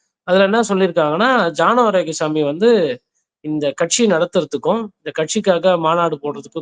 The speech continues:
கூட்டத்துக்கெல்லாம் வந்து பெரும் தொகையை, நூறுக்கணக்கான, அஹ், கோடிகளை வந்து சிறுபான்மையினர், அதாவது,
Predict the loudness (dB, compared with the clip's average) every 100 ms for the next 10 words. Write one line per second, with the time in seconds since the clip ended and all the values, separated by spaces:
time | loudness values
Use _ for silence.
0 | -8 -6 -6 -8 -4 -2 -2 -4 -4 0
1 | 2 2 0 0 2 0 0 _ -2 0
2 | 0 0 0 0 2 0 -2 -8 _ _
3 | _ -6 -6 2 4 4 2 0 -2 -4
4 | 2 4 4 2 -2 -6 -14 _ _ _
5 | _ _ -6 0 4 4 4 2 2 2
6 | 2 2 2 2 2 2